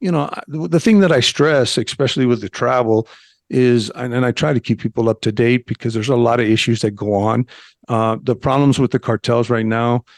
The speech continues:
uh, you have the, the cartel is a three-pronged thing.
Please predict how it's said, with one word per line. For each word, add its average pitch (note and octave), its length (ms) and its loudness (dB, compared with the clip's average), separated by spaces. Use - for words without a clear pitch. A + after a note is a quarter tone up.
uh, C#3 120 -6
you C#3+ 160 2
have D#3+ 520 0
the, C#3 180 0
the D3 100 0
cartel G3 560 0
is C#3+ 160 0
a B2 60 2
three-pronged C#3 680 -2
thing. A#2 340 -2